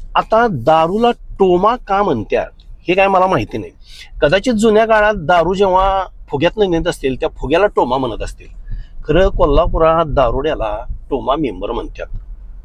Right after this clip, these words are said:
टोमा टाकू नाहीस काय? हा? ते लई टोमा मेंबर आहे बरं काय, त्याच्या नादाला लागू नका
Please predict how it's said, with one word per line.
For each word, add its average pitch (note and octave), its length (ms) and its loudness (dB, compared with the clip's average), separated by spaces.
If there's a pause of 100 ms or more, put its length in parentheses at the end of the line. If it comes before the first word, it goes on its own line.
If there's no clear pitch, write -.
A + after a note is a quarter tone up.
(100)
टोमा G#3+ 240 4
टाकू C#4 240 2
नाहीस G#3+ 220 0
काय? D3+ 200 -6 (360)
हा? G3 120 2 (680)
ते F#3 140 4
लई G#3+ 160 2 (180)
टोमा G3+ 260 4
मेंबर A#3 320 2
आहे A#3 100 2
बरं C#4 120 0
काय, C4+ 220 -6
त्याच्या G#3 280 -2
नादाला G3+ 360 2
लागू F#3+ 320 0
नका D#3+ 220 -2